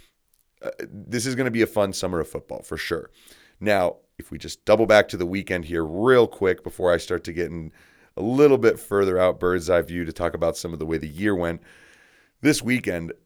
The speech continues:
the drama across some of the leagues was excellent. Look, what happened on decision day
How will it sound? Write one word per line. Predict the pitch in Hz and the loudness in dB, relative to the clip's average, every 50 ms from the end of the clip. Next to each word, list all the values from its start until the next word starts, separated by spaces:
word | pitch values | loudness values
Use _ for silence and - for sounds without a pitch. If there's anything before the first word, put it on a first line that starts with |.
| _ - | _ -6
the | 87 101 | -4 -4
drama | 87 80 78 82 98 110 120 123 127 127 113 101 | -4 -4 -6 -4 2 4 4 4 4 4 2 2
across | 92 87 - - 98 87 87 - | 2 0 0 2 2 2 2 0
some | - 95 90 | -4 -6 -6
of | 82 | -6
the | 82 | -4
leagues | 80 82 82 76 76 78 | -4 -4 -4 -4 -6 -6
was | 82 78 71 - | -6 -6 -6 -8
excellent. | - 85 78 - - - 73 71 - _ - | -10 -10 -10 -10 -14 -14 -16 -18 -20 _ -4
Look, | 90 104 - - | -4 -4 0 2
what | 107 101 | 4 4
happened | 101 107 110 110 - 113 110 104 101 104 101 98 - - _ | 6 4 4 4 2 0 -2 0 -4 -6 -8 -8 -10 -12 _
on | - 95 95 92 92 | 0 0 0 0 0
decision | 82 87 - - 101 92 98 98 | -4 -6 -6 -4 -4 -4 -6 -4
day | 90 95 92 92 95 95 | -2 0 0 2 2 0